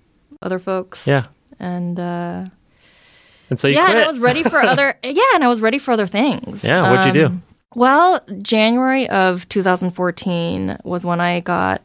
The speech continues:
Speaker 1: this text message from Christine Ahn, who is a policy analyst, whom I'd met randomly at a housewarming party, like, years prior.
Speaker 2: Huh.
Speaker 1: And, uh, we had hit it off, and I remember having helped her, like, just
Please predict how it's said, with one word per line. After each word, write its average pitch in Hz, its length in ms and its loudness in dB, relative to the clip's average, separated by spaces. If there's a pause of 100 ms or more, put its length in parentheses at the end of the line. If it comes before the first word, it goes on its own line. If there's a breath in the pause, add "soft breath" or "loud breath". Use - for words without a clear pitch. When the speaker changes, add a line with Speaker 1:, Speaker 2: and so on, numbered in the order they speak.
(140)
Speaker 1:
this 165 300 -2
text - 280 -4
message 170 400 -2
from 185 480 -2 (400 loud breath)
Christine 185 420 -4
Ahn, 170 540 -2
who 170 600 -4 (120)
is 180 540 -4
a 180 320 -4
policy 185 440 -4
analyst, - 580 -6 (300 loud breath)
whom 220 160 2
I'd 196 180 0 (340)
met 190 360 2
randomly 175 520 -2
at 160 80 -4
a 165 40 -2
housewarming 170 500 -2
party, - 280 -6
like, - 180 -6
years 190 420 2
prior. 165 560 -2 (100)
Speaker 2:
Huh. - 300 0
Speaker 1:
And, 196 340 0 (240)
uh, 185 140 0
we 190 100 0
had 196 140 -2
hit 196 160 0
it 190 80 0
off, 180 260 4
and 185 100 -2
I 180 140 2
remember 180 480 -2
having 175 220 -2
helped 170 280 -6
her, 180 120 -4
like, 160 280 -10
just - 200 -10